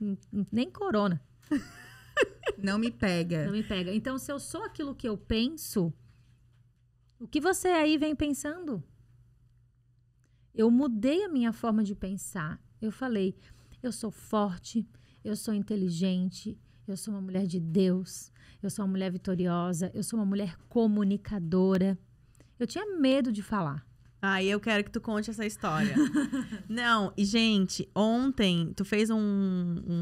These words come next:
Speaker 3: uns stories que eu achei incrível.
Speaker 1: Preciso salvar aquilo, né?
Speaker 3: Precisa salvar, colocar nos destaques.
Speaker 1: Sei nem onde mais eu achei.
Speaker 3: É,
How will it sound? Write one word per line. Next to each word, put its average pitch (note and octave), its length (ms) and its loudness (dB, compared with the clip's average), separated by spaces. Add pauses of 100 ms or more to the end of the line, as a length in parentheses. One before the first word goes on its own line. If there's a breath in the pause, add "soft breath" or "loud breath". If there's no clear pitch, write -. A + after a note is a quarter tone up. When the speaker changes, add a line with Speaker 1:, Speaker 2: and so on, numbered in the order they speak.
(120)
Speaker 3:
uns F3+ 120 2
stories F#3+ 680 2
que - 80 -2
eu G3 60 4
achei G#3 360 2 (300 loud breath)
incrível. A3+ 1300 2
Speaker 1:
Preciso - 520 -20
salvar G#3+ 320 -8
aquilo, F3 360 -10
né? F3 160 -10 (120)
Speaker 3:
Precisa A3 440 0
salvar, A3+ 300 0
colocar A3+ 280 0
nos A3+ 140 0
destaques. F#3+ 560 -2
Speaker 1:
Sei F3+ 100 -6
nem F#3 120 -8
onde G#3 140 -8
mais G#3 140 -8
eu G3+ 80 -10
achei. F#3+ 260 -14 (520 soft breath)
Speaker 3:
É, G3+ 840 4